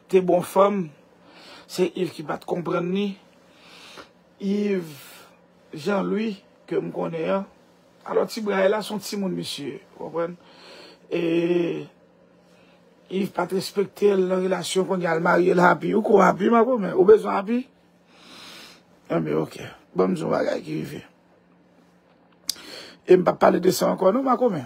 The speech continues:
Ou kon sa fè m pa pale de sa ankò? Ou bay de zòd? Ou se dènye moun ou t ap vin chita pale de Yves? Eh? Ou bay trèd, ou bay anpil de zòd. Alò, ou kon pitit gason?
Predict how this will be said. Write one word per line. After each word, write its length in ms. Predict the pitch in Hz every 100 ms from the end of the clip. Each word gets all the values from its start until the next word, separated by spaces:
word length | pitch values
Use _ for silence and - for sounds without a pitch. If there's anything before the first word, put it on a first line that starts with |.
| -
Ou 140 | 160
kon 80 | 226
sa 100 | 269
fè 80 | 233
m 80 | 240
pa 80 | 226
pale 200 | 240 220
de 80 | 214
sa 160 | 214
ankò? 220 | 208 240 254 - _ _ _ _
Ou 80 | 170 185
bay 160 | 190
de 80 | 185
zòd? 300 | 175 208 190 - _ _ _ _ _ _ _ - - - - -
Ou 120 | 165
se 120 | 226
dènye 400 | 208 220 214 220
moun 220 | 196 190
ou 20 |
t 80 | 175
ap 80 | 175
vin 160 | 170 180
chita 320 | 190 180 175 170
pale 300 | 165 180 175
de 80 | 175
Yves? 480 | 220 208 185 139 - - _ _ _ _ _ _ _ _ - - _ _ _ _ _ _ _ _ _ -
Eh? 240 | 175 247 294
Ou 80 | 185
bay 160 | 190 170
trèd, 300 | 185 226 220 214
ou 80 |
bay 160 | 208 202
anpil 400 | 190 - 262 214
de 140 | 190 170
zòd. 240 | 139 - -
Alò, 220 | - 170
ou 160 | 202 214
kon 140 | 202
pitit 240 | 185 - 180
gason? 400 | 190 165 214